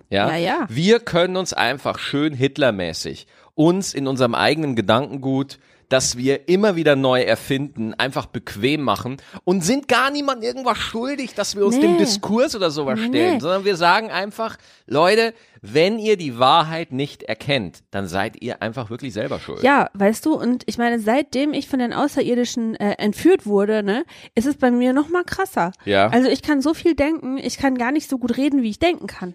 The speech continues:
Speaker 2: Wirklich?
Speaker 1: Ja, ja, ja. In meinem Kopf habe ich schon alles erklärt, aber weil die komplexen Gedanken einfach
Speaker 2: Ja.
Speaker 1: diese, mit diesen einfachen Wörtern nicht zu verbalisieren sind,
Speaker 2: Mhm.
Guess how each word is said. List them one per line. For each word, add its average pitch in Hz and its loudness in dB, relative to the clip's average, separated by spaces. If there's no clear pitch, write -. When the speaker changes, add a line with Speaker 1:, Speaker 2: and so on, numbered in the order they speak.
Speaker 2:
Wirklich? 196 0
Speaker 1:
Ja, 262 4
ja, 359 0
ja. 381 -2
In 262 4
meinem 320 6
Kopf - -2
habe 330 0
ich 320 0
schon - 0
alles 392 0
erklärt, 285 -4
aber 254 6
weil 247 4
die 269 2
komplexen 294 0
Gedanken 254 0
einfach 269 2
Speaker 2:
Ja. 156 2
Speaker 1:
diese, 233 -4
mit 240 -2
diesen 233 -6
einfachen 302 -2
Wörtern 262 0
nicht 285 -2
zu 254 -4
verbalisieren 240 2
sind, 202 -4
Speaker 2:
Mhm. 139 -4